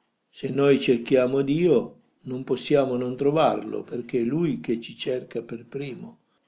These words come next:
è Lui che desidera riempire il nostro cuore del suo amore, e quindi il nostro cuore entrerà automaticamente nella pace, perché riceverà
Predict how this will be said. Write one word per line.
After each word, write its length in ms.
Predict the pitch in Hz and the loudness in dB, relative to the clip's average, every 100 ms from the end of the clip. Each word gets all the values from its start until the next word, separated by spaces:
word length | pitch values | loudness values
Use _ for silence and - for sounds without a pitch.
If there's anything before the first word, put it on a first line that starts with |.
| _ | _
è 120 | - 123 | -8 -4
Lui 400 | 123 151 170 180 | 2 4 6 4
che 200 | 143 123 | 0 0
desidera 800 | 123 123 160 170 123 104 - - _ _ _ _ | 0 0 0 -2 0 -2 -4 -18 _ _ _ _
riempire 680 | 135 123 123 123 139 151 127 | -6 -2 -2 -2 2 4 4
il 120 | 120 | 2
nostro 340 | 123 117 - 117 | 0 -2 -4 -2
cuore 400 | 139 139 147 117 | 0 2 0 -2
del 180 | 107 | -4
suo 280 | 104 - 101 | -6 -8 -8
amore, 420 | 110 120 95 90 _ _ _ _ _ | -6 -6 -8 -14 _ _ _ _ _
e 160 | - - | -14 -2
quindi 320 | 143 151 143 | 0 2 2
il 100 | 123 | 2
nostro 340 | 123 - 143 | 0 -2 -2
cuore 520 | 139 123 113 117 117 | 2 4 4 2 -2
entrerà 840 | - 135 131 135 131 120 113 95 - - | -4 -8 -4 -2 0 -2 -4 -8 -14 -10
automaticamente 960 | 127 120 127 123 135 131 123 127 123 120 | -10 -8 -8 -8 -6 -4 -2 -4 -4 -6
nella 260 | 123 135 | -4 -4
pace, 600 | - 98 95 92 - 78 _ _ _ _ _ _ _ | -6 -8 -8 -12 -16 -16 _ _ _ _ _ _ _
perché 380 | - 120 - 131 | -14 -14 -2 0
riceverà 960 | 123 123 123 143 135 131 120 110 - | 2 0 2 4 4 4 2 -2 -8